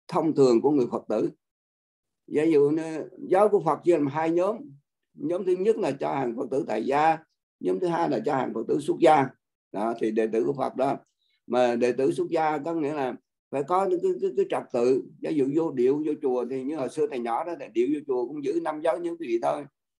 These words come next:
Nên tu tập thời gian bốn năm năm gì Đức Phật cho thọ, ông thầy cho thọ xá dị giới, mà phải giữ mười giới như bác quan trai giới của quý vị, mà cái, cái khác cái chỗ là không giữ tiền vàng bạc đó. Đó. Rồi sau lên tu tập một thời gian nữa, tối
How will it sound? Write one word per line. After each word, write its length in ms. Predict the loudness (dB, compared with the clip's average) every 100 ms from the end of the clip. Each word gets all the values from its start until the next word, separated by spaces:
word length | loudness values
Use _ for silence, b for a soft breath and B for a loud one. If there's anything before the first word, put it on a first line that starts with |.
| _
Nên 260 | -2 0 2
tu 120 | 2 4
tập 120 | 2 2
thời 160 | 2 0
gian 400 | -2 0 0 0
bốn 160 | 2
năm 160 | 2 2
năm 180 | 2 2
gì 120 | 0
Đức 220 | 0 -2
Phật 120 | -4 -4
cho 140 | -4 -4
thọ, 340 | -2 -2 -2
ông 140 | -2 -2
thầy 200 | -2 -2
cho 200 | -2 -2
thọ 260 | -4 -4 -6
xá 160 | -6 -6
dị 120 | -4 -2
giới, 260 | -2 -2
mà 120 | -6 -10
phải 100 | 2
giữ 140 | 4
mười 220 | 8 6 8
giới 200 | 6 6
như 280 | 4 2 2 0 -2 _ _ _ -2
bác 200 | 0 2
quan 200 | 2 2
trai 280 | 4 4 2
giới 280 | 0 0 0
của 220 | 0 -2 -2
quý 100 | -2
vị, 160 | -2
mà 140 | -2 -4 -4 -2 -2 -4 -8 -6
cái, 160 | -4 -4
cái 120 | -2
khác 200 | 0 2
cái 100 | 0 2
chỗ 160 | 2
là 120 | 2
không 280 | 0 0 0
giữ 220 | 0 -2 -2
tiền 160 | -2 -2
vàng 180 | -4
bạc 220 | -6 -8 -6
đó. 160 | -10 -12 _
Đó. 400 | -2 0 0 -2 -6 _ _ _ _ _
Rồi 140 | -2
sau 220 | 2 2
lên 200 | 2 0
tu 140 | 0 0
tập 140 | -2 -4
một 80 | -6
thời 140 | -4 0
gian 240 | 0 0
nữa, 80 | -2
tối 200 | -2 -2